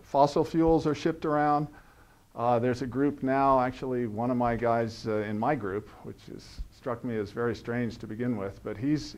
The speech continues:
he's working on a project where they're looking at, uh, at how do you re-engineer the grid to support all the alternative energy that's coming online. Right now, you have very centralized, uh, production of energy,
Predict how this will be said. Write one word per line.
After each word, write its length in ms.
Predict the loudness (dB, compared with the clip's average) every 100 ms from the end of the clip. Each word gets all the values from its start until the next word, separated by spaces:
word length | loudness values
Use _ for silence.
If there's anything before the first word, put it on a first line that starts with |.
| -8
he's 140 | -2
working 280 | 0 0 0
on 120 | 0
a 40 | 0
project 640 | 0 0 2 0 -2 -14 -20 -20 -20 -20 -20 -14 -4
where 120 | 2
they're 160 | 4
looking 360 | 4 4 2 0
at, 220 | 0 0
uh, 360 | 2 4 6 2 -2 -14 -12 -10 -6
at 180 | -4
how 160 | 2 4
do 60 | 6
you 160 | 4
re-engineer 640 | 6 6 4 2 2 4 2
the 100 | 2
grid 460 | 2 4 4 2
to 100 | -8
support 500 | -8 -8 -4 -2 -2 -4
all 240 | -4 -2
the 220 | -2 -2
alternative 560 | -2 -4 -4 -4 -2 -2
energy 340 | -2 -4 -6
that's 240 | -10 -10 -12
coming 340 | -10 -10 -10
online. 480 | -12 -12 -12 -12 -14 -18 -20 -20 -12
Right 240 | -6 -4
now, 280 | 0 2 4
you 180 | 2 0
have 140 | -2
very 280 | 0 2 2
centralized, 840 | 2 0 0 2 4 4 2 -2 -8
uh, 260 | -4 -4 -8 -16 -20 -6
production 400 | -2 0 -2 -2
of 100 | 0
energy, 560 | 0 -2 -2 -4 -4